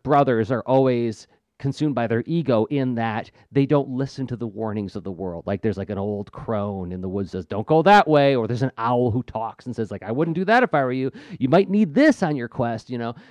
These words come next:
And the, the older brother's like, "Oh, what are you talking about? I know what I'm doing." And then they fail. But Ashlad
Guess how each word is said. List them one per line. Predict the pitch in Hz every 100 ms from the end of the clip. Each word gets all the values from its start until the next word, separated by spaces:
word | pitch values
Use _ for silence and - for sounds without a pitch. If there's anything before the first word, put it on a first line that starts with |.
| 165
And | 127 127
the, | 117 87
the | 120
older | 156 147
brother's | 139 117
like, | 110
"Oh, | 147 151 131
what | 143 127
are |
you | 110
talking | 113 107 107
about? | 95 98
I | 143 160
know | 127
what | 110 101
I'm | 101
doing." | 87 104 104 113
And | 143
then | 143 131 135
they | 127
fail. | - 120 95 - _ - _
But | 123
Ashlad | 160 208 - 123 113 110 107